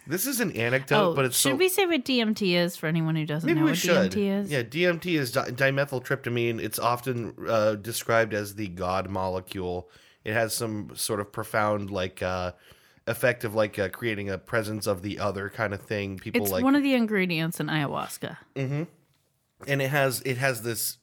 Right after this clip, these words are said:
Speaker 1: way of, like, uh, tapping into, like, your mind's sense of an outside presence or a godlike presence,
Speaker 2: Mm-hmm.
Speaker 1: um, among other things.
Speaker 2: There's
Speaker 1: It's, like,
Speaker 2: whatever it
Speaker 1: psychoactive.
Speaker 2: does in your brain, it just triggers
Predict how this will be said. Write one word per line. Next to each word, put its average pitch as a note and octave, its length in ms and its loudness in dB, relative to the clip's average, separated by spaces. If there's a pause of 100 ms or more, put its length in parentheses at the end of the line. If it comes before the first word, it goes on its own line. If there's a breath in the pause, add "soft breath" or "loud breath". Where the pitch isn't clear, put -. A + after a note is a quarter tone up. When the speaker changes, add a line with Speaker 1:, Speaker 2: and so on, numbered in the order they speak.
(120)
Speaker 1:
way A#2 380 2
of, G2+ 160 -2
like, G2+ 320 -2
uh, G2 200 0
tapping B2 360 0
into, G#2 400 -4
like, G2 280 -4
your G2+ 140 -4
mind's G#2 540 -4
sense G2 340 -4
of F#2+ 100 -6
an F#2+ 120 -6
outside F#2 540 -4
presence F2 440 -6
or E2+ 80 -2
a F2 80 -6
godlike E2+ 500 -8
presence, D#2+ 640 -12
Speaker 2:
Mm-hmm. F3 340 0 (260)
Speaker 1:
um, D#2+ 340 -8 (160)
among G#2 300 -2
other E2 180 -10
things. - 420 -14
Speaker 2:
There's G#3+ 160 0
Speaker 1:
It's, G#3 40 -2
like, G#3 100 0
Speaker 2:
whatever C4 400 4
it C#4+ 140 4
Speaker 1:
psychoactive. G#3 80 -2
Speaker 2:
does G#3+ 360 4
in F#3+ 260 4
your F3+ 180 2
brain, D#3 600 0
it E3 140 -2
just D#3+ 240 -6
triggers E3+ 760 -2